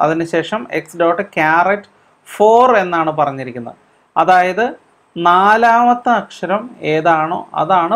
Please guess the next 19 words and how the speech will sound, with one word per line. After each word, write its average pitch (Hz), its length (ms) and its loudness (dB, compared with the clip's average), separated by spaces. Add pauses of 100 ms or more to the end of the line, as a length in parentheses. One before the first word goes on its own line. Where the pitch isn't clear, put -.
പ്രിന്റ് 214 240 -4
ചെയ്യേണ്ടത്. 131 300 -4 (520)
പക്ഷേ 160 200 -4 (100)
അക്ഷരം 214 440 0
എണ്ണുമ്പോൾ 208 420 2
ശ്രദ്ധിക്കണം, 156 520 -6 (520)
പൂജ്യം 226 500 2
മുതൽ, 170 180 2 (160)
മുതലാണ് 165 440 0 (220)
എണ്ണേണ്ടത്. 151 440 -4 (640)
അപ്പോൾ 151 140 0 (100)
നാലാമത്തെ 180 400 2
അക്ഷരം 175 360 -4
ഏതാണെന്ന് 165 360 -2
നോക്ക്. 156 180 -6 (600)
J 165 120 2 (140)
എന്ന് 190 180 0
പറയുന്നത്, 170 440 -2 (560)
ആ, 151 40 0